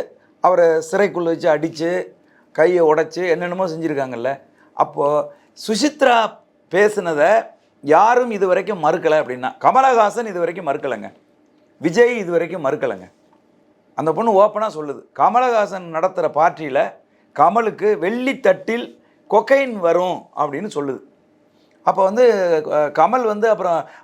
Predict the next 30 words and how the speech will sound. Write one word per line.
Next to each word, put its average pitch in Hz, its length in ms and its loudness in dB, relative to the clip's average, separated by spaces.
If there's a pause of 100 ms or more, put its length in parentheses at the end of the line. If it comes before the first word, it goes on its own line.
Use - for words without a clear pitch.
போதைப் 247 420 4
பொருள் 190 260 -2
குறித்து, 190 340 0 (640)
அஹ், 160 80 0
படம் 170 260 2
எடுக்கிறதுக்கான 160 600 -2 (600)
தகுதி 208 400 2
அவருக்கு 170 280 2
என்ன 160 140 -6
இருக்கு? 135 240 -8 (720)
சொல்லுங்க 147 360 -4
பாப்போம். 123 180 -6 (180)
தமிழ் 165 240 0
சினிமாவுல 147 760 0 (240)
போதைப் 233 500 2
பொருளுக்கு 165 720 -6
எதிரா 208 260 4 (600)
எத்தனை 190 280 -6
படம் 202 180 0
வந்திருக்கு 175 320 -6
தெரியுமா 147 240 -10
உங்களுக்கு? 127 500 -8 (140)
அயன்னு 147 320 0
ஒரு 143 140 -6
படம் 117 280 -6
வந்துச்சு, 98 340 -10
தர்பார்னு 139 460 2
ஒரு 127 120 -8
படம் 110 300 -6
வந்துச்சு, 92 240 -12